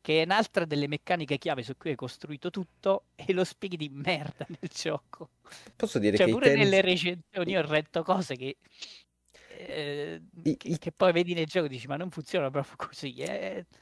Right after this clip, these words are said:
Speaker 2: i team
Speaker 1: Però
Speaker 2: giapponesi
Speaker 1: capisco, eh.
Speaker 2: ce l'hanno un po' questo problema, o fanno i tutorial super, super, eh, dettagliati che ti smarronano all'infinito,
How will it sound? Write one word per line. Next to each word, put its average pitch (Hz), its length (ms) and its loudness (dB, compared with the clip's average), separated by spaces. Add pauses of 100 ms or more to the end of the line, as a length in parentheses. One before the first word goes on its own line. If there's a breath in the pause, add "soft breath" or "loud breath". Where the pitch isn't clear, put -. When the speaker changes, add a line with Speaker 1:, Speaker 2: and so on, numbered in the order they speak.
(120 soft breath)
Speaker 2:
i 156 120 4
team 185 240 6
Speaker 1:
Però - 20 8
Speaker 2:
giapponesi - 80 -
Speaker 1:
capisco, 170 640 6
eh. - 0 -
Speaker 2:
ce 147 160 6
l'hanno 113 260 4
un 104 100 -2
po' 110 140 2
questo - 300 -2
problema, 101 540 2
o 175 120 6
fanno 123 380 2
i 113 80 -2
tutorial 117 880 4
super, 180 1000 2
super, 107 1160 0 (480 soft breath)
eh, 95 880 2
dettagliati 120 880 2
che - 220 -8 (120)
ti 101 160 -4
smarronano 101 1400 0 (200)
all'infinito, 110 840 0